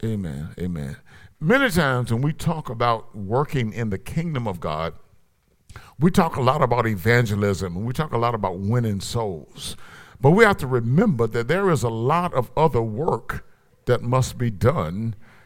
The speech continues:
in the kingdom or through the church, the agency of the kingdom. Amen. The kingdom is the rule of God in the hearts and the lives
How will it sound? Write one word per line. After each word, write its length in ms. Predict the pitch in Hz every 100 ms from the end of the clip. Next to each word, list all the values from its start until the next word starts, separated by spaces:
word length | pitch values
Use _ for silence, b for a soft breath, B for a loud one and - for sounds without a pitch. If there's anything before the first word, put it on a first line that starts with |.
| b b _
in 240 | - 139 131
the 80 | 120
kingdom 600 | - 190 160 101 104 113
or 80 |
through 340 | 110 - 147 143
the 140 | 113
church, 720 | - - 233 127 - - - -
the 140 | 120 -
agency 560 | 151 151 131 113 113 -
of 500 | 113 107 98 98 -
the 80 |
kingdom. 600 | 110 185 180 151 98 - - b b b b b _ -
Amen. 480 | 104 127 139 101 73
The 80 | 87
kingdom 760 | - 135 147 139 117 110 107 -
is 240 | - 101 90
the 120 | 101
rule 380 | 101 143 180 127
of 140 | 87
God 380 | 104 95 87 87
in 120 | 87
the 60 | 85
hearts 400 | 95 117 110 -
and 120 | 92
the 60 | 85
lives 680 | 92 139 120 80 85 -